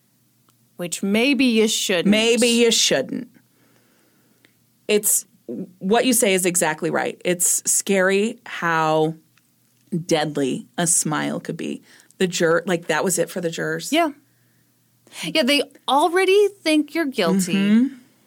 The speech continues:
Speaker 1: and then you come up looking cocky.
Speaker 2: Yep.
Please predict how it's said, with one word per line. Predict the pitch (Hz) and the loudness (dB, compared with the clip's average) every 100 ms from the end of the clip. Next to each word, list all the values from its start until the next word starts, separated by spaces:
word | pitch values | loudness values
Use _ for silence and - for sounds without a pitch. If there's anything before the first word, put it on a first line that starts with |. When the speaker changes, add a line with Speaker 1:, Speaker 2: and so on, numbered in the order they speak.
| _ _ | _ _
Speaker 1:
and | - 196 185 | -6 -4 0
then | 214 302 330 | 2 4 4
you | 330 | 2
come | - 285 254 | -2 0 2
up | 247 220 | 2 0
looking | 208 190 170 151 | -2 -2 -4 -6
cocky. | - - 196 165 - - - - _ | -10 -2 0 0 -4 -12 -12 -16 _
Speaker 2:
Yep. | 196 185 | -6 -6